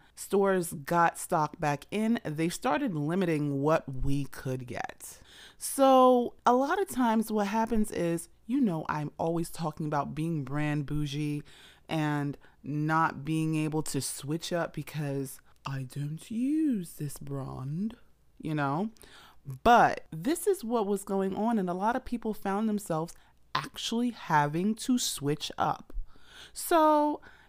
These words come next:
you know, of course, being a couponer, I had to figure out what was good and what wasn't. And believe it or not, for the most part, I would say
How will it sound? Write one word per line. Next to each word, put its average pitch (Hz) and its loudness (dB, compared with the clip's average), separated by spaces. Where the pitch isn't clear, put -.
you 311 4
know, 302 4
of - -2
course, - 2
being 180 0
a 262 0
couponer, 143 -6
I 254 -2
had 294 -2
to 294 -6
figure 208 -2
out 170 0
what 139 -2
was 139 -4
good 139 -2
and 131 -4
what 131 -4
wasn't. - -8
And 208 2
believe 370 2
it 392 -2
or 285 0
not, 156 -2
for - -12
the 311 -4
most 269 -2
part, 233 -6
I 214 -2
would 226 -4
say 196 -4